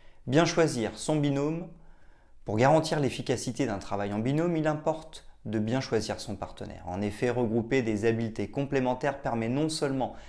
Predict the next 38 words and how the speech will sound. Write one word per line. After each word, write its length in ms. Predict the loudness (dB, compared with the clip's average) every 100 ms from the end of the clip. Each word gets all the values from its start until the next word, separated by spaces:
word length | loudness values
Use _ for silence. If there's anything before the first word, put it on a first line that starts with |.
| -4 -4
d'être 220 | -2 -4
plus 240 | -4 -4
efficace, 460 | -2 0 2 2 2
mais 160 | 4
également 400 | 4 4 4 2
d'améliorer 640 | 2 2 0 0 0 -2 -6 -12 -12
les 120 | -12 -4
compétences 580 | -2 -2 -4 -8 -8
de 60 | -10
chacun. 320 | -8 -10 -12 -16 -20 -20 -20 -20 -20 -20 -20 -20 -16
Travailler 580 | 0 4 6 6 2 0
en 100 | 0
binôme 460 | 2 4 4 4 4
permet 340 | 2 2 0
ainsi 380 | -2 -4 -4 -2
de 160 | 0 0
développer 800 | 4 4 4 2 2 2 2 2
les 160 | -4
qualités 500 | 0 0 0 -2 -4
de 140 | -4 -2
chacun 400 | -2 0 2 2
et 100 | 2
de 80 |
compenser 720 | 0 0 -2 2 -2 -2 -4 -2
leurs 200 | -2 -4
points 200 | -8 -8
faibles. 400 | -8 -8 -10 -14 -20 -20 -20 -20 -4
Il 80 | -2
est 160 | 2 2
important 480 | 4 2 4 4 4
de 100 | 2
savoir 440 | 0 2 2 2
que 80 | -2
dans 280 | -2 -6 -8
un 60 |
travail 400 | -2 0 2 0
en 60 | -2
binôme, 420 | 0 0 0